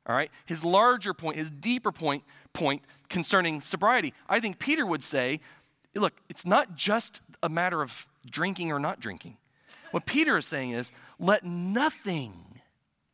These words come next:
let nothing in your life dull you or impair you for what is coming. Do you hear that? That's not Sean's personal conviction. I think that's what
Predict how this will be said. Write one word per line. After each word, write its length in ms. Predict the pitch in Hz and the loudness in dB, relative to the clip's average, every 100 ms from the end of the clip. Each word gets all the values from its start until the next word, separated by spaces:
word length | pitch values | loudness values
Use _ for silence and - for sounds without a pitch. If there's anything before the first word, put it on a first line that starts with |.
| _ _ _ _ _ _ _ - | _ _ _ _ _ _ _ 2
let 220 | 190 208 | 2 4
nothing 840 | 190 202 240 294 - 208 139 120 | 0 2 2 2 -2 -4 -6 -6
in 180 | 156 160 | -4 -2
your 140 | 156 147 | -2 -2
life 540 | 151 165 110 - - _ _ _ _ _ - - - _ 143 131 _ | -2 -4 -8 -16 -20 _ _ _ _ _ -20 -20 -20 _ -12 -12 _
dull 440 | 208 233 294 269 175 | 6 8 6 4 0
you 340 | 113 - 113 | -8 -10 -6
or 200 | 156 156 | 0 0
impair 680 | 160 147 _ - - 277 302 | 0 -6 _ -8 0 2 2
you 300 | 196 131 131 | 0 -4 -6
for 180 | - 143 | -6 -4
what 220 | 143 160 | -2 -2
is 160 | 151 - | -4 -10
coming. 460 | - - 196 107 104 _ _ _ _ _ _ _ _ _ _ _ _ _ - | -8 -6 -4 -6 -14 _ _ _ _ _ _ _ _ _ _ _ _ _ -8
Do 80 | 175 | -4
you 60 | |
hear 180 | 180 208 | -2 0
that? 360 | 190 196 - - _ _ _ _ _ _ _ _ _ | 0 -2 -6 -18 _ _ _ _ _ _ _ _ _
That's 240 | 208 240 220 | 2 4 2
not 160 | 202 | 0
Sean's 320 | - 202 190 | 2 0 0
personal 280 | - 180 - | -2 -4 -4
conviction. 300 | 151 139 135 - - | -4 -2 -4 -8 -6
I 80 | 170 | -2
think 160 | 180 185 | 0 2
that's 180 | 208 | 0
what 160 | 175 | -2